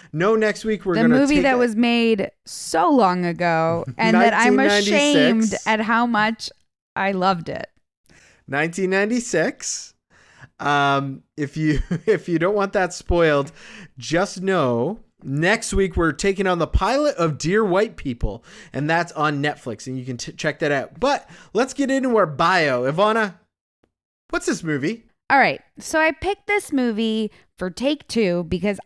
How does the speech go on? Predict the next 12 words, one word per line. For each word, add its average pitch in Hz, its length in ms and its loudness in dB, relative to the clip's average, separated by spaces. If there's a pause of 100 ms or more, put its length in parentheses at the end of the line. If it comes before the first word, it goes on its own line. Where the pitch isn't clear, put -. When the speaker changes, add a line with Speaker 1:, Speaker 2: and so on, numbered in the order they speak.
Speaker 2:
I 294 180 6
remember 320 500 2
really 349 640 2
enjoying 294 540 0
it 214 160 -4
way 277 420 2
back 247 440 0
when 208 160 -2
it - 100 -8
came 254 300 0
out 214 320 2
in 185 260 -2